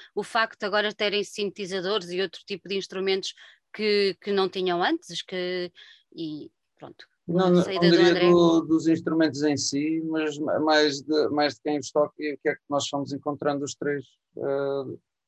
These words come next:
Speaker 2: eh, como é que nós nos fomos encontrando aos três, partindo da, da linguagem que já tínhamos vindo a, a trabalhar,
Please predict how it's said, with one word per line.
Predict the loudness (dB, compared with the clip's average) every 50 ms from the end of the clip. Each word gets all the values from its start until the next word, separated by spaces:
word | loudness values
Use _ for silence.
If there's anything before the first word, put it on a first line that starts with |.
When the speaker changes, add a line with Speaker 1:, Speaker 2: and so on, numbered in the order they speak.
| _ _ _ _ -6
Speaker 2:
eh, | -4 -4 0
como | 0 2 2 2
é | 2
que | 2
nós | 2 2 2 2 0
nos | 0 0 0
fomos | 0 0 0 0 0 -2
encontrando | -4 -2 -2 -2 0 0 0 0 0 0 0 0
aos | 2 2 2 2 0 0
três, | -2 -2 -2 -2
partindo | -4 -2 -2 -2 -2 0 0 0
da, | 0 0 0 0 -2 0 0 -2
da | -2 -2
linguagem | -2 0 2 2 2 2 -2 -6 -8
que | -10 -14 _ _ _ -2
já | -2 -2
tínhamos | -2 -2 -4 -4 -4 -6 -6 -6
vindo | -6 -6 -6 -4 -2
a, | -2 -2 -2 -2 -4 -2 -2 -2 -2
a | -2 -4
trabalhar, | -4 -4 -2 -2 0 2 2 2 2 0